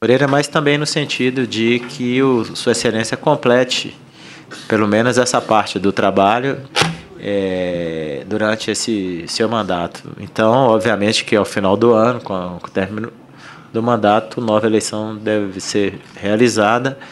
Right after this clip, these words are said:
mas, é, nesse sentido de que Sua Excelência, é, conclua o trabalho e entregue uma obra que já muito completa, que já realizou, é que o,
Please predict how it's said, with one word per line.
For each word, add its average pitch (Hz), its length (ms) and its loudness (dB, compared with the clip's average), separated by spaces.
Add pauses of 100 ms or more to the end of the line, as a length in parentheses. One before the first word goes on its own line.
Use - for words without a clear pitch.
(500)
mas, 101 800 2
é, 87 640 -2
nesse 95 280 2
sentido 101 680 0
de 87 640 -6
que - 100 -8
Sua - 160 0
Excelência, 95 720 -2 (480)
é, 87 460 -4
conclua 104 480 -2
o 98 40 0
trabalho 90 800 0 (120)
e - 560 -14
entregue 107 440 0
uma 98 160 -4
obra 95 300 0
que - 120 -10
já 90 260 -4 (300)
muito 123 260 -4
completa, 113 680 0 (540)
que 101 160 0
já 95 240 2
realizou, 104 880 4
é - 20 2
que 127 240 0
o, 120 800 0